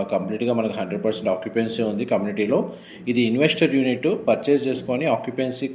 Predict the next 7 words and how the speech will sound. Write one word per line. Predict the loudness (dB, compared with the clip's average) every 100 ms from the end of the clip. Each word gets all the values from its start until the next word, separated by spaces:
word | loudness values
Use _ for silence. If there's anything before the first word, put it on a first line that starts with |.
| 2
కాలేదు. | 4 4 2 0 -2 -6 -18 -18 -18 -8 -2
ఆ, | 0 4
ఇలాగే | 6 6 6
బ్రాండ్ | 4 4 4
న్యూ | 2 2
కండిషన్‌లోనే | 2 0 0 0 0 -2
ఈ | -4